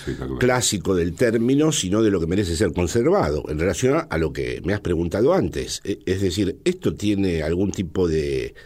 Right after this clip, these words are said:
Speaker 2: freno de mano, como dice Walter Benjamin? Porque ahora ya no se puede pensar en la revolución o en la sociedad utópica, porque es el propio neoliberalismo el que está erosionando todo.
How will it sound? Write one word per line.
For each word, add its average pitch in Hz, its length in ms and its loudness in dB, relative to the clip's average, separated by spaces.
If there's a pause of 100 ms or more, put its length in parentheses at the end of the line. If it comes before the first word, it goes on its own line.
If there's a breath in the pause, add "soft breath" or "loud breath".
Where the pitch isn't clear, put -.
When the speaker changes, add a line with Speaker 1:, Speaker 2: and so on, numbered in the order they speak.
(460 loud breath)
Speaker 2:
freno 127 380 4
de 107 100 4
mano, 131 380 4
como 80 240 -2
dice 87 160 0
Walter 90 360 0
Benjamin? 104 520 2 (460 loud breath)
Porque 95 260 0
ahora 175 360 4 (460 loud breath)
ya 160 160 2
no 170 140 4
se 139 100 0
puede 185 160 4
pensar 120 320 2
en 107 160 4
la 104 120 2
revolución 92 960 2
o 123 300 4
en 104 280 4
la 95 100 0
sociedad 107 480 0
utópica, 82 640 -2
porque 95 320 -2
es - 220 0
el 127 120 0
propio 165 300 2
neoliberalismo 147 960 2
el 95 160 0
que 107 80 0
está 123 160 2
erosionando 107 800 2
todo. 82 400 2